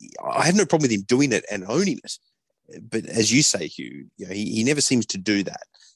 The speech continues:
And that, I think, is the downside.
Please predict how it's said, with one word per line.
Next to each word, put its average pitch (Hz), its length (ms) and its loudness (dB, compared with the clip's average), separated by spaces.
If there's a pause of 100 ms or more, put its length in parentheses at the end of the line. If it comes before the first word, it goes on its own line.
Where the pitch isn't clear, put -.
(160)
And 98 220 0
that, 139 260 2
I 110 100 0
think, 95 340 -4 (180)
is 95 260 -4
the 92 60 -6
downside. 95 840 -2